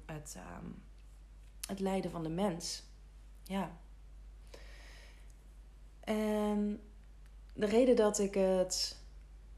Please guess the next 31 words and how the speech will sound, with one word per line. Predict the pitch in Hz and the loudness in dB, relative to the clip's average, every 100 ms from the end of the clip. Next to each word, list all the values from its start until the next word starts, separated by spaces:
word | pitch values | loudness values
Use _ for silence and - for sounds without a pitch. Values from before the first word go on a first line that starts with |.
| - | -2
nu | 165 180 180 180 | 2 2 2 -2
wil | - 170 165 | -2 0 2
bespreken | 170 - 247 247 - | 0 6 6 6 2
is | - 214 208 | 2 4 4
omdat | - 214 214 220 | 0 2 2 2
ik | 220 | 0
vanochtend | 208 202 - 220 208 202 | 0 0 2 2 2 2
een | 196 | 4
mooi, | 196 196 190 190 190 | 6 6 4 2 0
een | - 185 | -4 -2
mooi | 185 190 190 185 170 | 0 2 0 -2 -4
besefmoment | 175 - 185 - 220 220 226 247 | -4 -4 -4 -2 2 6 8 8
had | 196 262 320 | 6 2 2
en | - | 0
dacht: | 196 190 - | 0 0 -4
"Dat | 190 185 | -8 -6
is | 170 | -6
een | 185 | -4
mooie | 180 185 | -4 -4
aanleiding | - 190 170 165 170 165 | -2 -2 0 0 -2 -2
om, | 160 165 165 165 - - - - - - - - - - - - - | -2 -4 -4 -8 -14 -18 -20 -20 -18 -18 -18 -18 -20 -18 -18 -12 -2
een | |
mooie | 190 196 196 | 4 4 4
insteek | 208 202 - 175 170 | 2 2 2 0 2
eigenlijk | 175 175 175 175 | 0 0 -2 -2
om | 165 175 170 170 175 | 0 0 0 -2 -2
de | 170 | -4
zaak | 175 170 165 160 | -2 -2 -4 -2
duidelijk | 147 143 139 | -2 0 -4
te | 139 151 | -4 -4
maken." | 135 139 - 147 | -4 -6 -10 -12